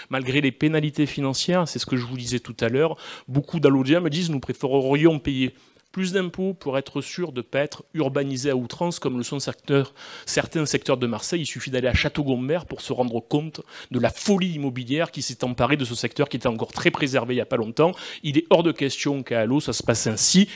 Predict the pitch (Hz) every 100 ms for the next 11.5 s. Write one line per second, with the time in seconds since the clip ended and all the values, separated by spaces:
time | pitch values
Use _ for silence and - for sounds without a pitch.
0 | - - 113 139 139 170 180 202 - 170
1 | 131 131 151 - - - 113 - 143 143
2 | 160 156 156 131 127 208 175 131 156 233
3 | 240 190 170 170 151 131 131 135 123 113
4 | 104 104 - 156 - 117 127 123 165 151
5 | 120 - - - 143 143 139 120 107 107
6 | 131 160 156 - - - 175 175 - 165
7 | 160 - 143 127 - 139 - 123 123 117
8 | 110 135 - - - - 139 131 120 127
9 | 139 - 127 - 135 135 120 147 170 170
10 | - - 131 - 131 131 - 175 - -
11 | - 160 165 180